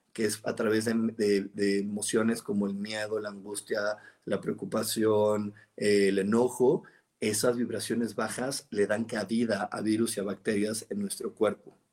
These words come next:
¿Ok? Entonces, bueno, esa es, esa es, eh, algo que les quería compartir. Por aquí me dice Gaviota, tu barba, sí, me la quité, ¿qué tal? Un cambio de look temporal.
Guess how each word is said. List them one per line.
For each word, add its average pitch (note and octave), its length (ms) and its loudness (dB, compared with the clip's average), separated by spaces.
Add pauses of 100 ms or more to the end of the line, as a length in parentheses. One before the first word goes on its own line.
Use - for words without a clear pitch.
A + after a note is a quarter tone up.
(720)
¿Ok? A#2 180 -4 (840)
Entonces, G#2+ 220 0
bueno, A2+ 200 4
esa B2 180 2
es, - 180 -4
esa B2+ 240 2
es, - 440 -4
eh, A2 180 2
algo A2+ 200 0
que A2+ 100 -6
les G2+ 100 -4
quería G#2+ 200 -4
compartir. A#2 640 0 (260)
Por A2 160 2
aquí A#2 160 -2
me C3 100 0
dice B2+ 320 2
Gaviota, C3 640 0 (180)
tu C#3 140 0
barba, E3 340 4
sí, F3 420 -8
me C3+ 140 -8
la B2 140 -6
quité, D#3+ 500 -4
¿qué - 100 -12
tal? C#3+ 360 -6
Un C#3 100 -10
cambio C3+ 320 -6
de G2+ 100 -8
look A2 260 -6
temporal. G#2 460 -12